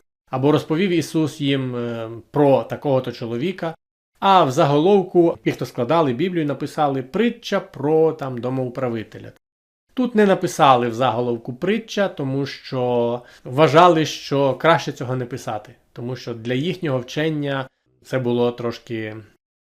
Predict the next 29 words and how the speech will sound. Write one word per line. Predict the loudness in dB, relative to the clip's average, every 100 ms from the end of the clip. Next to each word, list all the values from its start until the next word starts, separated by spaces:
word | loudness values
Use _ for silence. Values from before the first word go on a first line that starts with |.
| _ _ _ -20
небезпечним. | -6 0 0 0 -4 -6 -10 -20 _ _ _ _ _ _ _ -14 -2
Отже, | 0 0
що | 0 -4
таке | -4 -6
притча? | -6 -6 -6 -12 -20 _ _ _ _ _ _ _ _ _ _ _ _ 0
Але | 2 4
перше | 4 4
давайте | 4 6 4 2
звернемо | 0 0 0 -2 0
увагу | 0 0 -2 -6 _ _ -8
про | -6
те, | -6 -2 0 0
що | -2 -8 -2 0 0 -2 -6
Ісус | -8 -2 -2
взагалі | 0 -2 -2 -2
все, | -4 -2 -2
що | -2 -6 -6
Він | -4
говорив | -4 -2 -2 -4
до | -6
народу, | -4 -4 -4 -6 -6 _ -6
Він | -2
говорив | 0 0 0 -2
їм | -4 -6 -6
у | -8
притчах. | -6 -6 -8 -20 -20 -12
І | -4 0 0 -2
четвертий | -4 -4 -2 -2 -4
розділ, | -2 0 0 -2 -4 -6